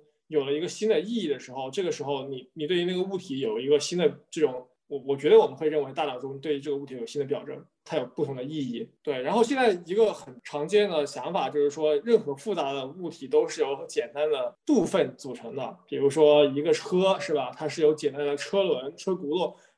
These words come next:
然后车窗组成的。然后，呃，但是你就会发现有些赛车它可能没有车窗，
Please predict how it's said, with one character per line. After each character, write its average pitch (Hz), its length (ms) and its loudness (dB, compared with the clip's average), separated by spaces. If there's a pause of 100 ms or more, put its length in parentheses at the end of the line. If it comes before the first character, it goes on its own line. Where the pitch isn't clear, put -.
然 143 100 -6
后 156 200 0
车 190 200 0
窗 214 400 6
组 170 160 -8
成 - 220 -18
的。 120 80 -12 (640)
然 151 140 -4
后， 165 580 -2 (240)
呃， 151 420 -2
但 180 220 -2
是 170 60 -4
你 151 40 -6
就 151 80 -6
会 165 120 -4
发 - 200 -2
现 165 220 -2
有 135 100 -2
些 151 140 -4
赛 160 240 -4
车 139 300 -8 (360)
它 - 80 -16
可 139 120 -12
能 135 120 -10
没 127 100 -10
有 147 340 2
车 147 120 -6
窗， 135 300 -6